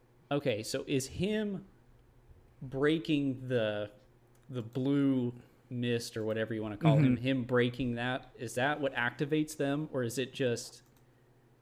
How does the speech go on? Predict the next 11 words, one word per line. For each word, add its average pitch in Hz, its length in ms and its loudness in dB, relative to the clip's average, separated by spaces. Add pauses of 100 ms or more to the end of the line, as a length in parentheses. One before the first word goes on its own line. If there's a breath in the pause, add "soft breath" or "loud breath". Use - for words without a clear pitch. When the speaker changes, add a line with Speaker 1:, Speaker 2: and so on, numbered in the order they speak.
(220)
Speaker 1:
they 123 200 0
could 120 200 -4
sense 113 460 -2 (160)
a, 107 480 -4 (560)
a 110 80 -6
carrier 104 840 -2
nearby 98 580 -8 (420)
or 113 120 -6
a 107 40 -4
potential 113 440 -6
host? - 480 -8